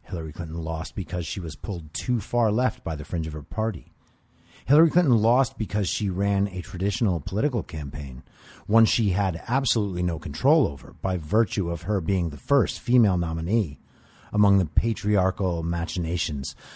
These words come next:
of traditionally male-dominated power structures within campaigns, and the debate questions from a mainstream media that wanted to see her taken out,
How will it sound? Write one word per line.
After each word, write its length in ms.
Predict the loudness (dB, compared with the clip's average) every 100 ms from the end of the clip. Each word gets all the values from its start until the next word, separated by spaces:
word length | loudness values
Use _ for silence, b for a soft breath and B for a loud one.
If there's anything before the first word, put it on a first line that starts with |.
| B
of 120 | -10
traditionally 560 | -4 0 2 2 2 2
male-dominated 1080 | 0 2 4 4 2 2 2 2 0 -2 -4
power 320 | 0 2 2
structures 500 | -2 -6 -6 -8 -8
within 240 | -6 -6
campaigns, 840 | -4 -6 -4 -2 -2 -2 -8 -16 -20 B B B
and 120 | 2 4
the 60 |
debate 380 | 4 4 2 2
questions 640 | -4 -6 -6 -12 -14 -14 -18 B B
from 160 | 2
a 100 | 4
mainstream 720 | 4 4 4 4 2 2 2 4
media 340 | 2 2 -2
that 180 | -4 -4
wanted 280 | -2 -2 -2
to 120 | -4
see 220 | -4 -4
her 160 | -2 -4
taken 380 | -4 -4 -2
out, 400 | -2 0 -4 -8